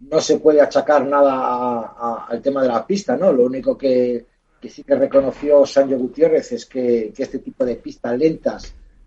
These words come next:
le, le favorecen, y así lo, lo demostró en la pista. San-, eh, Sancho demostró una maestría brutal en el control de, de, de, de la pista lenta,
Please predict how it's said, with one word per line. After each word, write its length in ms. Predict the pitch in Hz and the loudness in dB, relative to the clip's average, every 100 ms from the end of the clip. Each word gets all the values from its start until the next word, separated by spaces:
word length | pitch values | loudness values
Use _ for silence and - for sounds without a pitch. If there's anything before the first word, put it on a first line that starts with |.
| _ | _
le, 300 | 113 113 113 107 | -10 -8 -8 -6
le 180 | 113 | -8
favorecen, 800 | 113 123 120 160 - 190 214 202 | -2 2 4 4 4 0 0 -6
y 120 | 117 113 | -6 -6
así 220 | - 131 | -4 -2
lo, 400 | 127 123 117 110 _ _ - | 0 0 -2 -6 _ _ -4
lo 120 | 127 | 2
demostró 600 | 123 131 - - 143 135 | 4 2 -2 4 6 6
en 100 | 131 | 2
la 140 | 127 | -4
pista. 300 | 165 160 175 | -4 0 0
San-, 240 | 156 135 120 - | 0 -6 -12 0
eh, 340 | 120 120 113 107 | 4 4 2 -2
Sancho 320 | 139 131 131 | -4 -4 -4
demostró 400 | 123 120 - 131 | -4 -6 -2 -2
una 200 | 127 123 | -2 -4
maestría 420 | 120 113 - 127 | -6 -6 0 0
brutal 480 | 113 117 139 139 120 _ _ _ | 0 -2 2 2 0 _ _ _
en 120 | 117 | -4
el 100 | 120 | 0
control 400 | 123 117 123 131 | 0 0 0 2
de, 180 | 127 120 | 2 0
de, 180 | 120 117 | -2 -2
de, 300 | 117 113 110 | -2 -2 -4
de 160 | 113 | -8
la 280 | 113 110 107 | -8 -10 -10
pista 320 | - 139 - 131 | -10 -6 -2 2
lenta, 540 | 156 156 175 196 | 2 2 0 0